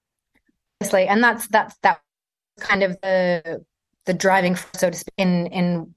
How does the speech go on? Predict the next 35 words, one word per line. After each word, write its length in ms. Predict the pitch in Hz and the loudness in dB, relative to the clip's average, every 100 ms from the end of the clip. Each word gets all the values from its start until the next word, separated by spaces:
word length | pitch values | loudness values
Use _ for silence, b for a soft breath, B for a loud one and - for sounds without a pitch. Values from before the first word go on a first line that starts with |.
| _ | _
wanted 160 | 170 160 | -8 -6
to 140 | 190 | -4
look 240 | 165 160 - | 0 0 2
at 180 | 165 - | 0 0
this 160 | 180 - | -6 -4
sort 100 | 170 | -4
of 100 | 165 | -4
different 400 | 180 175 165 - - | -4 -2 -4 -6 -10
piece 260 | - 208 | -6 -2
of 120 | 247 285 | 0 0
it, 120 | 247 | 0
because 340 | 214 214 202 | -2 0 -2
there 120 | - - | -4 -2
is 380 | 208 208 190 - B B B | 0 0 -4 -20 B B B
a 80 | 202 | 2
lot 160 | 202 | 2
of 80 | 185 | 2
debate 460 | 185 - 202 180 185 | -2 0 0 0 -2
about 280 | 180 170 | 0 2
whether, 540 | 180 175 170 165 170 170 _ | 2 0 0 -2 -2 -6 _
again, 240 | - 175 160 | -6 -2 -2
when, 140 | 160 | -4
if 100 | 160 | -4
you 60 | 175 | -4
look 120 | 147 | -4
at 80 | - | -2
sort 120 | 180 | -2
of 80 | 160 | 0
the 60 | |
Amer-, 300 | 170 170 160 - | 0 0 -2 -2
American 340 | 185 180 170 | 2 2 2
space, 300 | 180 - 247 | 0 -2 0
liberals 340 | 196 196 185 180 | 0 2 2 0
or 80 | |
conservatives 840 | 180 180 180 190 185 175 170 180 | -2 -4 0 0 0 -2 -2 -6